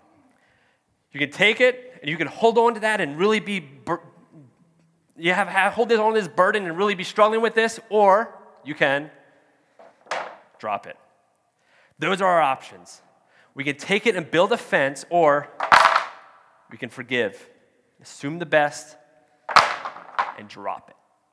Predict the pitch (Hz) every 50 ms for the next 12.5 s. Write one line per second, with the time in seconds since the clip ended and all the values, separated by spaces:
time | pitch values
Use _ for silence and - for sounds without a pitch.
0 | _ _ _ _ _ _ - 139 131 123 113 123 113 123 127 - - 117 - 202
1 | 208 202 180 - 180 175 156 143 - - 160 160 160 151 151 151 143 - - -
2 | 151 143 127 147 147 135 - - - - - - - - - - - - - -
3 | - - - - - - - - - - - - _ - - _ - - - -
4 | - _ _ - - _ - _ - _ - _ _ - - - - _ _ _
5 | - - - - - - - - _ _ _ _ - - _ - - - 180 226
6 | 269 262 196 233 247 240 233 240 226 185 - 202 214 208 175 131 107 - - -
7 | _ _ _ _ _ _ _ _ _ - 190 190 165 - 190 185 190 180 170 -
8 | 170 180 175 160 151 - - 165 160 151 147 147 - 147 117 107 120 _ _ _
9 | _ _ _ _ _ _ _ _ _ _ - - 214 247 - - - 202 208 208
10 | 220 226 220 - - 196 185 180 - - - 143 127 117 107 98 104 110 - _
11 | _ _ _ _ _ _ _ _ _ _ _ _ _ _ _ - - - 147 160
12 | 170 165 175 151 143 147 131 120 110 101